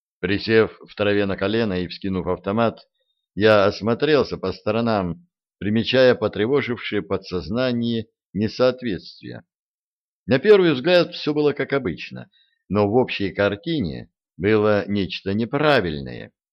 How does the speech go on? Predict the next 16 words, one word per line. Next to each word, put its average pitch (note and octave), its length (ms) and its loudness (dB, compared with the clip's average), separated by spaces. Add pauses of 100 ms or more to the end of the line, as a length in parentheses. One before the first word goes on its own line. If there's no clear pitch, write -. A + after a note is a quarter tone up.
(880)
Поводя C#3+ 420 8
стволом C#3+ 460 2
из B2+ 120 -4
стороны B2+ 380 2
в - 40 -10
сторону, A2+ 640 0 (300)
я C3+ 260 0
на B2+ 140 0
какое-то A2+ 420 -2
мгновение A#2+ 640 -2
задержал G#2+ 560 0
взгляд — F2+ 600 -2 (440)
на G#2 200 2
раскидистых C#3 800 -2 (240)
листьях A#2+ 520 -4
лопуха A#2 580 -8